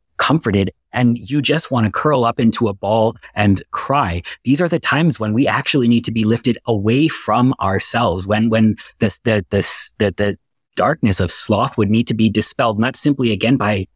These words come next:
our efforts or our reason or our strength, but with a God who shows up. Uh, "Christ, its sun, all sloth dispelling," that light would be brought to darkness, so that even in the midst of, of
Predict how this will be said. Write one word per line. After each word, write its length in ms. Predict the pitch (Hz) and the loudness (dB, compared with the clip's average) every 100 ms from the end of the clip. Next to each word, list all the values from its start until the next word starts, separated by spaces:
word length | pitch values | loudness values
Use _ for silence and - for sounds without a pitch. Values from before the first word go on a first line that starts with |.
| _ _ - | _ _ -6
our 160 | 104 - | -6 -4
efforts 400 | 104 - 156 - | -6 -4 -4 0
or 80 | 101 | 0
our 140 | 101 | 0
reason 400 | 98 107 117 147 | 0 0 0 2
or 200 | 139 110 | 2 0
our 160 | - 98 | -2 -2
strength, 460 | - - 110 127 - | -2 0 0 0 0
but 160 | 107 104 | -4 -2
with 160 | 104 | -2
a 60 | 104 | -2
God 360 | 101 107 127 | -2 0 0
who 220 | 131 120 101 | -2 -2 0
shows 420 | - 107 127 113 | 0 2 0 0
up. 240 | - 80 - - - - | 0 -2 -4 -14 -8 -2
Uh, 200 | 95 92 | -2 0
"Christ, 420 | - 139 156 - | -2 0 0 -2
its 240 | - - | -4 -2
sun, 320 | - 123 143 | -2 0 2
all 240 | 143 110 113 | 2 0 -2
sloth 420 | - 113 113 117 117 | -2 0 0 -2 -6
dispelling," 560 | - 98 - 110 107 95 | -2 -2 -2 -2 0 0
that 160 | 113 | -2
light 280 | 101 113 160 | 0 0 0
would 120 | 131 | -4
be 100 | 117 | -6
brought 300 | 113 110 117 | -2 -2 -2
to 100 | - | -4
darkness, 580 | 92 98 104 - 95 90 - - | -6 -2 -2 -2 -2 -2 -4 -8
so 220 | - 156 143 | -4 -2 0
that 220 | 143 139 | 0 -2
even 280 | 165 185 180 | 0 0 2
in 120 | 139 | 2
the 100 | 139 | 2
midst 340 | 131 143 - | 2 0 -2
of, 160 | 127 110 | -4 -2
of 280 | - 117 110 | -2 -2 -2